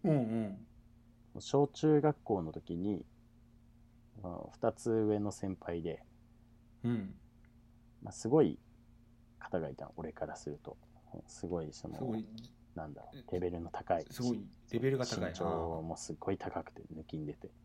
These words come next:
Speaker 1: うん。
Speaker 2: 球がすごい速くて、
Speaker 1: うん。
Speaker 2: もうつ-、なんか、もう頭も良くて、まあ、そのプロ野球選手になったのね。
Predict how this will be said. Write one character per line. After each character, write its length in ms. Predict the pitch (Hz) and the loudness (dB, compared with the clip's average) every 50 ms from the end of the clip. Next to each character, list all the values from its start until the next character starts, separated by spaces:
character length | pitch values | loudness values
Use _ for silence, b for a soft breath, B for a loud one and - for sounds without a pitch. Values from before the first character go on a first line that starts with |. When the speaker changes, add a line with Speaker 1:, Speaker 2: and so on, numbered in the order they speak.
| - - 110 | -14 -8 -4
Speaker 1:
う 40 | 107 | -2
ん。 300 | 104 98 95 90 92 - - - | -2 -2 -4 -6 -8 -12 -14 -10
Speaker 2:
球 140 | - - 90 | -6 -4 -2
が 200 | 90 85 82 80 | -2 -2 -4 -4
す 160 | - - 90 | -4 -4 0
ご 160 | 85 85 82 76 | 0 2 2 0
い 40 | |
速 180 | 76 76 78 76 | 0 -4 -6 -8
く 140 | - - - | -10 -14 -4
て、 340 | - 120 120 110 90 - - - - - - - - - - - - - - | 2 4 4 4 4 2 -4 -10 -20 -20 -20 -20 -20 -20 -20 -20 -20 -10 -6
Speaker 1:
う 40 | 110 | -6
ん。 300 | 107 101 98 95 90 - - - - - - - - - - - - - - - - - - - - | -4 -4 -4 -6 -6 -8 -12 -16 -16 -16 -18 -18 -16 -16 -16 -16 -16 -14 -14 -14 -12 -12 -12 -10 -8
Speaker 2:
も 60 | - 95 | -6 -6
う 40 | - | -6
つ-、 160 | - - 113 104 104 104 - - | -4 -2 0 0 0 0 -2 0
な 160 | 104 95 90 | 0 0 2
ん 80 | 87 85 | 0 -2
か、 760 | - - - - - - - - - - - - - - - - - - - - - - - - | -6 -12 -12 -10 -10 -10 -10 -12 -12 -14 -14 -16 -16 -18 -20 -20 -20 -20 -20 -20 -20 -20 -12 -8
も 140 | 98 90 85 | -6 -4 -4
う 20 | |
頭 420 | 82 - - - 95 92 92 92 92 | -4 -4 -2 -2 -2 0 0 0 -2
も 140 | 87 82 | -2 -4
良 120 | 82 82 82 | -6 -6 -8
く 120 | - - | -10 -16
て、 180 | - - - 95 | -14 -8 -4 0
ま 160 | 98 101 95 | 2 2 2
あ、 40 | 92 | 0
そ 140 | - - 110 | 2 0 0
の 80 | 98 - | 0 2
プ 160 | - - 123 | 4 6 6
ロ 80 | 127 | 8
野 120 | 131 131 127 | 8 6 6
球 220 | - - 131 127 | 6 6 6 6
選 220 | - - 139 123 - | 6 6 4 4 4
手 140 | - - | 2 -2
に 100 | 73 147 | -2 0
な 80 | 160 180 | -2 -2
っ 60 | - - | -2 -4
た 80 | - - - - - | -10 -18 -18 -16 -14
の 80 | - 123 | -14 -14
ね。 60 | - | -14